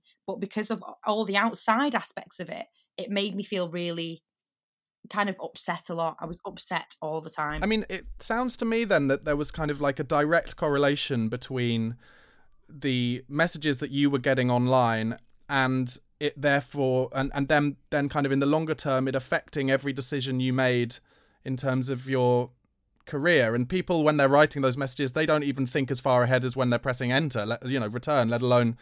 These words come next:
Speaker 2: how it's actually gonna affect people's livelihoods.
Speaker 1: No, massively, ma-, massively. And, uh, you know, when I look back on it now, the things that affected me then, sat reading all these things about my face and how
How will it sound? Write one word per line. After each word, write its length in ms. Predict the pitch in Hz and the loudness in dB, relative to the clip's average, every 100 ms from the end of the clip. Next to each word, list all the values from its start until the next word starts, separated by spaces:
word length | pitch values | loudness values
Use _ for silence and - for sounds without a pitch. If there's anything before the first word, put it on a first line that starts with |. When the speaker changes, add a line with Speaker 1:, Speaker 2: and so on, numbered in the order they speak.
| - - - | -20 -20 0
Speaker 2:
how 160 | 135 | 0
it's 120 | 123 131 | 2 -2
actually 300 | 123 - 117 | -6 -6 -2
gonna 200 | 120 113 | -2 -2
affect 300 | - 120 - | -2 -6 -4
people's 480 | 123 123 113 - | -4 -2 -4 -4
livelihoods. 640 | 131 131 127 110 98 - - - _ 240 | 0 2 2 -2 -8 -14 -18 -20 _ -4
Speaker 1:
No, 240 | 294 311 | -2 -2
massively, 500 | 277 277 320 240 - | -2 -6 -10 -10 -6
ma-, 180 | 214 233 | -4 -2
massively. 640 | 226 226 - 170 151 139 - | -2 -2 -6 -8 -6 -6 -6
And, 180 | 175 180 | -6 -8
uh, 40 | - | -10
you 160 | 220 226 | -4 -2
know, 180 | 165 | -2
when 160 | 143 180 | -2 -4
I 40 | |
look 180 | 220 240 | -4 -4
back 140 | 233 - | -6 -6
on 60 | 190 | -8
it 100 | 175 | -6
now, 380 | 185 156 135 - | -6 -6 -8 -12
the 60 | |
things 320 | 175 226 226 226 | -8 -4 -4 -4
that 140 | - | -10
affected 480 | 185 - - - 180 | -8 -10 -14 -14 -10
me 340 | 170 165 160 _ _ _ _ | -8 -8 -12 _ _ _ _
then, 420 | 170 185 147 139 | -4 -2 -2 -6
sat 300 | - - 175 | -8 -4 -4
reading 260 | 175 185 180 | -4 -6 -6
all 120 | 170 | -6
these 260 | 160 165 - | -6 -10 -8
things 340 | 175 165 151 | -8 -8 -12
about 320 | - 160 156 | -6 -6 -6
my 80 | 156 | -10
face 460 | 151 170 156 - - | -10 -8 -8 -10 -12
and 180 | 143 147 | -12 -12
how 360 | 160 151 147 | -10 -10 -10